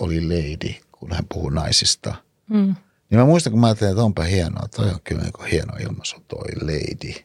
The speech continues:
Speaker 1: Ja, ja, äh, sit mä aloin itsekin käyttää ilmaisua lady. Ja, äh, et, et, et, et,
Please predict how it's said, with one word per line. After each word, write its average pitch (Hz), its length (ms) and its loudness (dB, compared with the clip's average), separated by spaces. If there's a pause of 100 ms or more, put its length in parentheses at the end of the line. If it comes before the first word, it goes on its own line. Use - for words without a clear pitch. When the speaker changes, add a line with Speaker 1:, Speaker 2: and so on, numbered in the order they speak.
(880)
Speaker 1:
Ja, 90 300 2
ja, 98 240 4
äh, 95 400 0
sit - 140 0
mä 147 60 6
aloin 139 160 6
itsekin - 340 -2
käyttää 69 640 -2 (520)
ilmaisua 76 300 0
lady. - 420 -2 (880)
Ja, 92 240 4 (180)
äh, 95 260 2 (460)
et, 101 180 2
et, 107 240 0 (840)
et, 98 220 2
et, 107 220 2